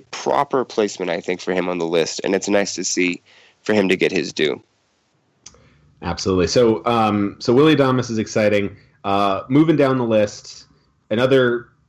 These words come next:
Speaker 2: our other kind of huge mega prospect, um, Brent Honeywell, who,
Speaker 1: Mm-hmm.
Speaker 2: uh, who is absolutely, he was the thirtieth ranked, um, prospect in all of baseball, according to Baseball America in two thousand sixteen.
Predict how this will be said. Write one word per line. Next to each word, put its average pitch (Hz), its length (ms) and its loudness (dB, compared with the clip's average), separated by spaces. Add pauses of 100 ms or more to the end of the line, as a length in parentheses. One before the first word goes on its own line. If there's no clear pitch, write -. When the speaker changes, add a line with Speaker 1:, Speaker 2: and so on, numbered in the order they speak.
Speaker 2:
our 113 180 0
other 113 240 0
kind 113 220 -6
of 92 80 -6
huge 120 840 -2 (100)
mega 107 300 0
prospect, 98 800 -2 (100)
um, 90 520 -2 (760)
Brent 117 400 0
Honeywell, 92 600 -4 (840)
who, - 180 -4
Speaker 1:
Mm-hmm. 101 280 4
Speaker 2:
uh, 80 280 -2 (220)
who 113 160 -2
is 98 180 0 (100)
absolutely, 98 640 0
he 113 160 0
was 101 400 2
the 98 280 0
thirtieth 147 540 2
ranked, 135 480 0 (400)
um, 101 680 -2 (840)
prospect 117 500 0
in 110 60 -4
all 107 200 -2
of 92 80 -10
baseball, 139 440 0
according 123 260 0
to 107 80 -2
Baseball 98 320 -2
America 101 580 0
in 90 140 -4
two 104 120 -6
thousand 90 240 -2
sixteen. 165 640 0